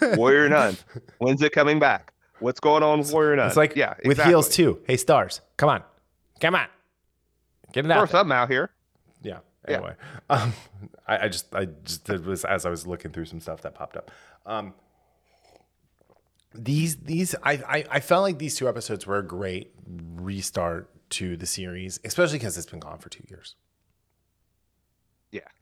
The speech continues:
Speaker 1: Um, I think if you had come in and it was this very orderly, like, well thought out plan happening, people have been like, "Wait, did I miss something? What's happening here?" And, and, and I, I do think the fact that there's a very limited time jump helps the show.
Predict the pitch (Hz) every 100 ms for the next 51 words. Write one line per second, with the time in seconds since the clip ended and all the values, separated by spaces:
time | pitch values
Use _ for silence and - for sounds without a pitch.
0 | - - - _ - 95 85 80 - -
1 | - 123 170 151 135 117 127 117 107 113
2 | - 110 107 101 95 92 95 101 - 104
3 | 180 110 120 104 113 110 113 107 107 98
4 | 90 87 - - - - 98 117 208 -
5 | 120 117 107 - 104 95 101 107 113 120
6 | 120 123 110 101 98 92 92 104 113 113
7 | 95 101 107 143 165 - 185 165 131 147
8 | 120 107 95 101 95 98 - - - 110
9 | 110 113 117 120 92 113 117 101 123 -
10 | 123 120 135 131 120 110 - 101 - 87
11 | 92 85 87 98 90 90 87 85 - 85
12 | 78 76 80 80 - - 85 - - -
13 | - - -